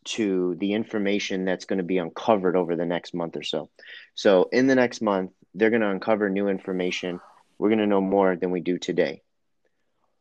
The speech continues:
What is that first foreign policy test gonna be? Because it absolutely is gonna be front and center. And I think that's gonna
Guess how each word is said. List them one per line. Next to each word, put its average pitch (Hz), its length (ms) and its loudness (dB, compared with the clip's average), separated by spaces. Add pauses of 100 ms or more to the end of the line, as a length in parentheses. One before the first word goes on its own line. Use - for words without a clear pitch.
(140)
What 104 380 4
is 117 200 4
that 107 360 2
first 117 300 0
foreign 107 360 -2
policy 95 720 -4
test - 400 -4
gonna 90 160 -6
be? 80 420 -4
Because 107 320 -4
it - 180 -2
absolutely 101 640 0
is 90 120 -2
gonna 90 180 -4
be 80 140 -6
front 90 280 -4
and 85 100 -14
center. 123 380 -2 (300)
And 92 100 -2
I 92 60 0
think 95 260 -2
that's 98 260 2
gonna 90 300 -4